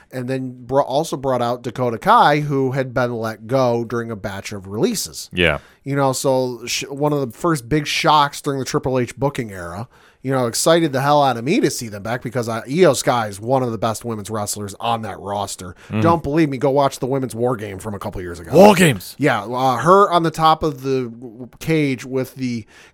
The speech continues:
Speaker 1: garbage can covering her body as protective shielding.
Speaker 2: Yeah.
Speaker 1: That's all I need to say.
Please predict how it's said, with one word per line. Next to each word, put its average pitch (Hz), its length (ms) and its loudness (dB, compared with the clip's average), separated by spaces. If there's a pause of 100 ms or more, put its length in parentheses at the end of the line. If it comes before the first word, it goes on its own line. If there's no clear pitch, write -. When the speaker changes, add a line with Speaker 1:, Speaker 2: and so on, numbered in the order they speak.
Speaker 1:
garbage 147 400 2
can 127 580 -4 (120)
covering 147 440 0
her 135 100 -4
body 123 320 0
as 113 120 -6
protective 123 420 -6
shielding. 98 360 -8 (320)
Speaker 2:
Yeah. 92 140 4
Speaker 1:
That's 78 180 2
all 156 120 6
I 143 60 0
need 131 180 -4
to 110 60 -6
say. 101 240 -8